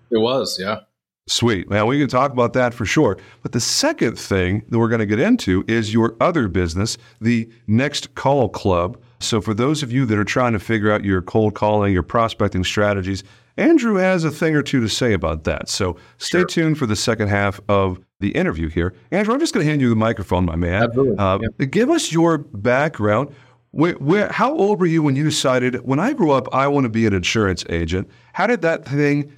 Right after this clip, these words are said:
Speaker 2: come about? And what was your career like before insurance? And if you don't mind getting into the whole, why did you pick insurance? What was the, the thing there? And then we'll get into the Allstate stuff, uh, after that.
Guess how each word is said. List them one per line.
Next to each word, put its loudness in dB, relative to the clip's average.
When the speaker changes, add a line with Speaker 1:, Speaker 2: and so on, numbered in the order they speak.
Speaker 2:
come 0
about? 0
And 0
what 2
was 0
your 0
career 2
like 0
before 0
insurance? 2
And 2
if -2
you 2
don't 0
mind 0
getting 0
into 0
the 0
whole, 0
why 2
did 0
you -2
pick -2
insurance? 0
What 0
was -2
the, 0
the -4
thing -2
there? -2
And 0
then 0
we'll -2
get 2
into 4
the 0
Allstate 0
stuff, -2
uh, 2
after -2
that. -2